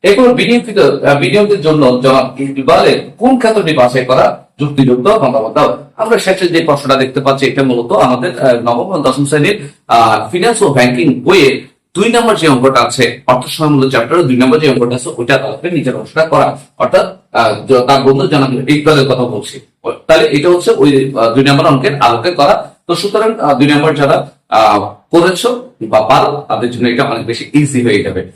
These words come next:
তো প্রিয় শিক্ষার্থীরা, আজকে একটু, একটু ডিফারেন্ট যেটা, সেটা হচ্ছে আমরা ক নম্বর প্রশ্নের দিকে আগাবো।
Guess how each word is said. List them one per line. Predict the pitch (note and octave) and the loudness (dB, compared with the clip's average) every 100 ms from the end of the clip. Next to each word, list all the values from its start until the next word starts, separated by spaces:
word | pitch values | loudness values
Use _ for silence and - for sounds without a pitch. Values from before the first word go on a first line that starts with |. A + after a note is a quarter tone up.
| _ | _
তো | G3+ | 0
প্রিয় | G3+ B3 | 2 2
শিক্ষার্থীরা, | B3 - A#3+ F#3 E3 | 2 0 0 2 0
আজকে | D#3+ E3 - | 0 -4 -2
একটু, | G3+ A3 G3+ | -4 -2 -2
একটু | F3+ E3 E3+ | -2 -6 -6
ডিফারেন্ট | B2+ F3+ - A3+ G#3+ | 0 0 0 -4 0
যেটা, | G3+ G3 | 2 2
সেটা | F#3+ G3 G3 | 2 2 2
হচ্ছে | F#3 F3+ | 0 -2
আমরা | D#3 F3+ - - _ | 2 0 -2 -12 _
ক | D#3+ | 0
নম্বর | D#3+ D#3 | 2 4
প্রশ্নের | D#3 D3+ C#3 C3 | 2 2 0 -2
দিকে | B2+ | 0
আগাবো। | A2+ A#2 F#3 A#3 | 0 2 0 0